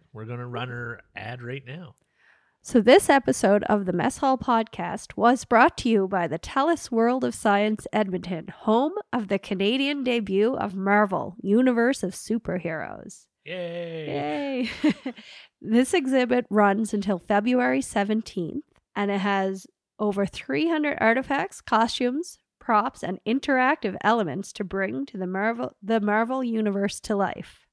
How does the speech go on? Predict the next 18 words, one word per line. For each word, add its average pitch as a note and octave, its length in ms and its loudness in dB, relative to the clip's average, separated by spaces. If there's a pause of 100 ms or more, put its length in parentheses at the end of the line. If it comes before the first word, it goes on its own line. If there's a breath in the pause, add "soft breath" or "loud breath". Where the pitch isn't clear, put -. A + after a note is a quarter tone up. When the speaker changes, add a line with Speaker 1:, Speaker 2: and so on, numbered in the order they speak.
Speaker 2:
Experience A#3 640 0
a A#3+ 80 -2
thrilling D4+ 540 0
soundscape C#4+ 680 -4
by G#3 140 -2
composers G3 960 -4 (400 loud breath)
Lomi C4 480 8
Balfi C4+ 580 2 (240)
and G#3+ 220 -2
Hans B3 500 -4
Zimmer. G3+ 480 -6 (640)
Twenty A#3 400 -4
nineteen A#3+ 560 -2
marks - 240 -8
the - 80 -16 (100)
eightieth E4 480 -6 (140)
anniversary A#3 920 -4
of, F#3+ 280 -10